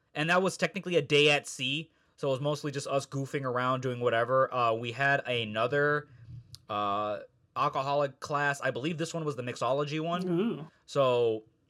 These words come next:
Speaker 1: so it was, like, actually mixology themed. So I think the last, the first one was a martini tasting, and then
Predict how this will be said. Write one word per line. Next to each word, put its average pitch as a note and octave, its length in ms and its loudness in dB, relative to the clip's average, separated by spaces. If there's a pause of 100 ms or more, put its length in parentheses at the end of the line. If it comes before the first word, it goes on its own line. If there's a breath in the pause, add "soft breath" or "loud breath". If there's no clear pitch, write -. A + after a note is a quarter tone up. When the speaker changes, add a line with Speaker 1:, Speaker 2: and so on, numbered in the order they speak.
(200)
Speaker 1:
so F#3+ 140 2
it F#3+ 100 6
was, F3+ 80 4
like, F#3 160 4
actually F#3 320 4
mixology D#3 640 0
themed. G2+ 280 -8 (240 soft breath)
So C#3+ 280 2
I D3+ 80 2
think F#3 180 -8
the D#3 80 0
last, D#3 440 2
the E3+ 80 -2
first B3 360 4
one A#3+ 140 0
was G#3 100 4
a F#3+ 40 0
martini E3 420 -2
tasting, B2 500 -2 (400 loud breath)
and D3+ 180 -2
then C#3+ 340 4